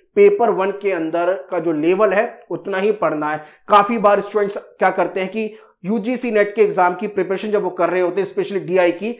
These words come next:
तो उनका जो डीआई का जो लेवल है वो जिस नोटबुक, जिस बुक से पढ़ रहे होते हैं उसका जो लेवल होता है वो बहुत ज्यादा टफ होता है। आपको टफ क्वेश्चन नहीं करने,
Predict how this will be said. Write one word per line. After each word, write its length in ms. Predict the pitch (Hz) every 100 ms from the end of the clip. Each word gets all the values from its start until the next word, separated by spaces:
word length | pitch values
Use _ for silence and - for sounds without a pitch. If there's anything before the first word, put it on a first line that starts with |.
| - _
तो 60 | 226 226 240 233 220
उनका 280 | 202 226
जो 100 | 214
डीआई 340 | 190 190 214 208
का 140 | 220
जो 120 | 208
लेवल 400 | 180 175 220 240
है 360 | 196 185 190 190
वो 140 | 190 185
जिस 260 | 190 240 185
नोटबुक, 460 | 202 214 240 240 - -
जिस 140 | 214 170
बुक 160 | 247
से 140 | - 240
पढ़ 200 | 190 180
रहे 140 | 185
होते 260 | 175 160 165
हैं 160 | 190 - - 196
उसका 260 | 196 233
जो 100 | 202
लेवल 340 | 180 202 226 226
होता 300 | 196 202 185
है 100 | 190
वो 80 |
बहुत 340 | 139 143 165 160
ज्यादा 200 | 156 156 -
टफ 180 | 190 170
होता 240 | 151 165
है। 80 | 196 - - 170
आपको 300 | 175 190 185
टफ 400 | - 247 254 -
क्वेश्चन 340 | 202 - 170
नहीं 160 | 160 170
करने, 360 | 175 175 214